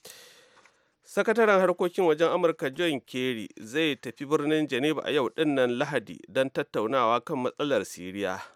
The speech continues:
Ma'aikatar harkokin wajen Amurka ta faɗi jiya Asabar cewa Kerry zai tattauna kan ƙoƙarin da ake yi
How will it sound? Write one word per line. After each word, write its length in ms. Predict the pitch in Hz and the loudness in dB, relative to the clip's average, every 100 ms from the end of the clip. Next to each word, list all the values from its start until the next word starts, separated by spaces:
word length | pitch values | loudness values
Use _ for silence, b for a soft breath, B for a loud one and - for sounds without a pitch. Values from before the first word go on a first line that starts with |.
| - | -8
Ma'aikatar 480 | 95 98 117 117 110 | -6 -6 -8 -8 -8
harkokin 400 | 117 107 - 131 | -8 -10 -8 -4
wajen 240 | 110 101 113 | -2 -2 -4
Amurka 520 | 135 127 - 104 98 - | -2 -4 -4 -4 -4 -2
ta 140 | 117 | -6
faɗi 320 | 123 120 104 107 | -6 -10 -12 -6
jiya 140 | 123 | -6
Asabar 320 | - 131 110 101 | -4 -6 -6 -8
cewa 420 | 123 107 123 123 B B B B - | -6 0 0 0 B B B B -2
Kerry 340 | 180 196 139 | 2 4 2
zai 260 | - 147 151 | -2 -2 -2
tattauna 580 | - 156 - 127 139 135 | -2 -4 -2 0 2 0
kan 200 | - 151 | 0 -4
ƙoƙarin 440 | - - - 151 143 | -2 -4 0 0 0
da 80 | - | -2
ake 280 | 143 - 127 | -6 -6 -6
yi 340 | 139 156 143 | -4 -2 -4